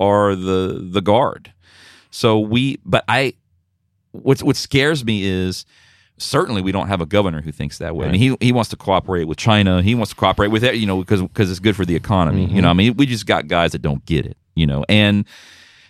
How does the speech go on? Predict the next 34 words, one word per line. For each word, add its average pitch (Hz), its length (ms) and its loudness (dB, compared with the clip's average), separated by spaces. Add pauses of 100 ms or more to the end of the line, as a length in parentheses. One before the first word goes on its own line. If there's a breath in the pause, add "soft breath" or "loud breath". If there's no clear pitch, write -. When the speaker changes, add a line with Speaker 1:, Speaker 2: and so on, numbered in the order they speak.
(100 loud breath)
Speaker 1:
and, 131 340 2
you 180 100 0
know, 98 240 2
many 117 200 2
in 123 60 0
the 107 80 2
legislature 98 640 0
are - 20 0
the 87 100 0
same 92 260 0
thing. 120 240 -2
I've, 78 140 -2
I've 92 140 -2
said 92 260 -2
this 90 160 -2
phrase 110 320 0
before, 78 340 -6
you 73 60 -2
know, 82 120 -2
I 82 40 -4
call 87 240 -4
them 82 140 -4
Chamber 90 360 -2
of - 120 -6
Commerce 87 420 -4
Republicans. 92 720 -4
You 80 80 -2
know, 78 240 0
they're, 92 300 0
they're 92 200 2
all 110 200 2
<laughs> 107 100 -2
about - 460 -4
this 104 260 0